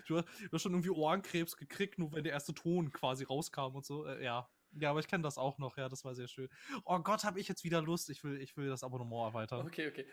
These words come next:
Speaker 2: lass uns erstmal beim Po-, beim Podcast bleiben.
Speaker 1: Nein,
Speaker 2: Echt?
Speaker 1: ich muss es spielen. <laughs> Ich will es spielen. Ah, eine Sache dazu noch, als, ähm, wir dann, ich weiß gar nicht, ich glaub, ich war da mit Kenan bei diesem Warcraft-Film.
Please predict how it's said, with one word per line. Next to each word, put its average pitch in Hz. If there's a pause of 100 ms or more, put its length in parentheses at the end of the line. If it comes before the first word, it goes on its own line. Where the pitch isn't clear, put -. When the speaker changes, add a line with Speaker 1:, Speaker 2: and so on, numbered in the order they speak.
(140)
Speaker 2:
lass 175
uns 185
erstmal 165
beim 151
Po-, 147 (100)
beim 143
Podcast 131
bleiben. 117 (580)
Speaker 1:
Nein, 156
Speaker 2:
Echt? 359
Speaker 1:
ich 302
muss 247
es -
spielen. 220
<laughs> - (840)
Ich 190 (160)
will 392 (120)
es 403
spielen. 208 (220)
Ah, 190 (160)
eine 233
Sache 220
dazu 196
noch, 220 (320)
als, 185
ähm, 180
wir 180
dann, 170
ich -
weiß 185
gar 202
nicht, 170
ich -
glaub, 196
ich -
war 214
da 190
mit 160
Kenan 147
bei 120
diesem 123
Warcraft-Film. 117